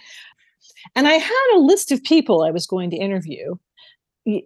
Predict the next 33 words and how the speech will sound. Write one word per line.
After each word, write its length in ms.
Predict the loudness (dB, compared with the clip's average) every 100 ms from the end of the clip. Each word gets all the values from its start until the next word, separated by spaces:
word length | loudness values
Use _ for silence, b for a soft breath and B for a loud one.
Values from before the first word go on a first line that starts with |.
| -4
you 200 | 0 2
know, 180 | 2
sort 220 | 2 0 0
of 60 |
well-known 840 | 0 2 2 0 -2 -4 -8 -12 -18 -20 -20 -12 -2
figures 680 | 2 4 6 4 2 -2 -4
through 300 | 2 4 4
the 80 | 4
movement 420 | 4 2 0 -2
that 120 | 0
I 100 | 0
learned 320 | 0 -4 -6
about, 400 | -6 -6 -8 -10 -12 b b _
but 100 | -2
we 80 |
kept 280 | -2 -4 -6
coming 280 | -4 -2 0
back 300 | 0 -2 -6
to 100 | -6
the 80 | -6
four. 480 | -4 -4 -4 -6 -14 _ _ _ _ _ _
We 180 | -4 -2
went 320 | -2 -4 -6
into 220 | -8 -8
their 160 | -8 -10
kitchen, 600 | -10 -10 -10 -12 -12 -12 _ -4
Joyce's 500 | 0 0 -2 -6 -6
kitchen, 520 | -8 -8 -8 -10 -12 _ _ _ _ -4
and 320 | -2 -2 -4
Joyce 380 | -2 0 -2 -4
is 120 | -6
the 100 | -8
character 680 | -6 -4 -4 -8 -10 -8 -8